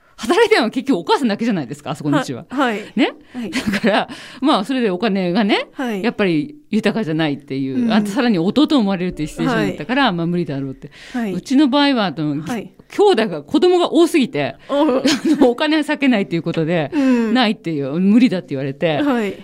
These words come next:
Speaker 1: あの、親に、あの、ラジオ聞けって。
Speaker 2: <laughs> 本当に一緒ですね。
Speaker 1: 本当に一緒。なんていうか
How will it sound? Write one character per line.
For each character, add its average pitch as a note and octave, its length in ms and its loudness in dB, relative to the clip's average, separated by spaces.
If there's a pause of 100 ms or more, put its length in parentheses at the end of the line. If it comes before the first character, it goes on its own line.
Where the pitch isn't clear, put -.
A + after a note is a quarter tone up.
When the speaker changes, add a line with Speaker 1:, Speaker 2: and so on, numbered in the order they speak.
(100)
Speaker 1:
あ F3+ 160 2
の、 F3 340 2
親 A3 220 4
に、 E3 120 0
あ D3+ 100 -2
の、 C#3+ 280 -4 (520)
ラ C#4+ 200 4
ジ A#3+ 160 4
オ G3+ 60 2
聞 - 160 -12
け F#3+ 140 -2
っ - 20 -6
て。 - 180 -2 (800)
Speaker 2:
<laughs> - 800 -10
本 G#4+ 180 0
当 A#4 160 0
に F#4+ 120 -4
一 G4 160 -4
緒 E4 40 -4
で F4 140 2
す D4 100 -4
ね。 A3 440 -2
Speaker 1:
本 F4 220 -8 (140)
当 G4 120 -4
に - 160 -8
一 - 200 -12
緒。 - 40 -6 (1300)
な E4 260 4
ん G4 80 -2
て D#4 120 2
い C4+ 100 6
う B3 80 0
か A#3 80 2